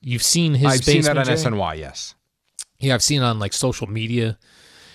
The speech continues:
Speaker 1: He's living it up down there. He's got a movie room, but he's got, like, a lot of collectibles. And I,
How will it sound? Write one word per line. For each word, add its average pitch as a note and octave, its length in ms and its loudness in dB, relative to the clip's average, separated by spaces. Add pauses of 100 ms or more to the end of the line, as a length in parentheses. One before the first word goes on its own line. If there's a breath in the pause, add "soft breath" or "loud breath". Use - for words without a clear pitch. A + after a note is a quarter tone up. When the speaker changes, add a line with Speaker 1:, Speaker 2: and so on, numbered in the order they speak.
(180 soft breath)
Speaker 1:
He's C#3 200 -2
living C3 280 4
it A2 100 2
up C3+ 160 2
down F#2 220 0
there. E2+ 120 -6
He's F2 100 -4
got G2+ 160 0
a F2+ 40 -4
movie A#2 460 0
room, A2+ 640 -2 (340)
but A2+ 120 -4
he's G#2+ 100 -8
got, C3+ 140 2
like, A2+ 120 2
a A2 60 4
lot A#2+ 320 4
of A#2 80 0
collectibles. G#2 720 -4
And G#2+ 120 -4
I, G#2+ 140 -4